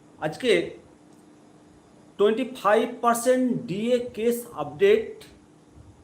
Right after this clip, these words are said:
এসছে। ডিএ মামলায় একটা বিরাট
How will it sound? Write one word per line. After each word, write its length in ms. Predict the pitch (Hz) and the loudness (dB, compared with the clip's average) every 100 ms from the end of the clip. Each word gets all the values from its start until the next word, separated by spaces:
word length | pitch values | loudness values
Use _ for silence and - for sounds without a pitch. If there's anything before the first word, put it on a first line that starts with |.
| _ 147 | _ -8
এসছে। 380 | 156 - 196 143 - - - _ _ - - _ _ _ - - | -8 -6 -2 -2 -2 -14 -20 _ _ -20 -20 _ _ _ -20 -10
ডিএ 180 | - 175 180 | -4 -2 0
মামলায় 460 | 180 180 175 170 - - - _ _ _ - | 0 2 2 2 0 -8 -20 _ _ _ -12
একটা 140 | 147 123 - | -8 -8 -4
বিরাট 340 | 151 190 208 | 0 2 0